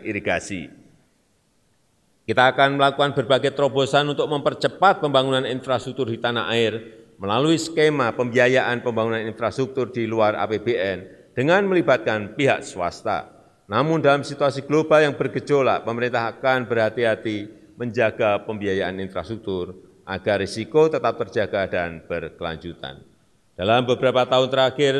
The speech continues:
berbagai langkah telah dilakukan oleh pemerintah untuk memperbaiki kinerja birokrasi melalui penerapan sistem pemerintahan berbasis elektronik seperti e-procurement, satu data, dan satu peta. Penguatan reformasi birokrasi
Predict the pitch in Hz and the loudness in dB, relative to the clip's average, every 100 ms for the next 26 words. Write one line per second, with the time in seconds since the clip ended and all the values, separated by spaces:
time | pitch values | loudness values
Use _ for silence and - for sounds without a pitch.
0 | 135 - - - 101 113 147 139 143 139 | -4 -10 -16 -6 -2 0 2 4 2 2
1 | 156 151 139 147 135 - 147 139 147 147 | 2 2 2 0 -2 -2 0 0 2 0
2 | 139 147 147 156 165 165 156 151 143 139 | -2 -2 0 0 2 2 0 0 -2 -4
3 | 143 131 127 127 127 156 151 151 120 117 | -4 -2 -2 -2 -6 -6 -2 -2 0 0
4 | 113 127 120 120 110 135 - - - _ | 0 -2 0 0 0 -6 -12 -16 -20 _
5 | - 117 135 147 143 135 143 135 139 127 | -4 0 2 2 0 0 2 2 0 0
6 | 139 151 139 139 135 143 135 143 131 123 | 0 -2 -2 -2 0 -2 0 -2 -2 -2
7 | 143 123 123 - 131 127 - 127 143 147 | 0 0 -2 -6 -2 -2 0 0 0 -2
8 | - - 120 131 131 123 135 135 117 113 | -6 -6 -6 -6 -8 -6 -4 -4 -4 -2
9 | 117 110 82 - - _ _ 113 113 127 | -2 -2 -6 -12 -20 _ _ -2 -2 0
10 | 139 127 123 113 107 98 95 90 - - | 4 4 4 2 2 -2 -6 -14 -6 0
11 | 139 131 95 - 98 87 65 - - _ | 0 0 -4 -2 -2 -4 -6 -10 -20 _
12 | _ _ - 101 117 123 131 135 135 131 | _ _ -10 -2 0 2 0 0 2 0
13 | 139 123 143 131 139 143 139 131 151 156 | 0 -4 -4 -2 -2 2 0 0 -2 -2
14 | 156 | -2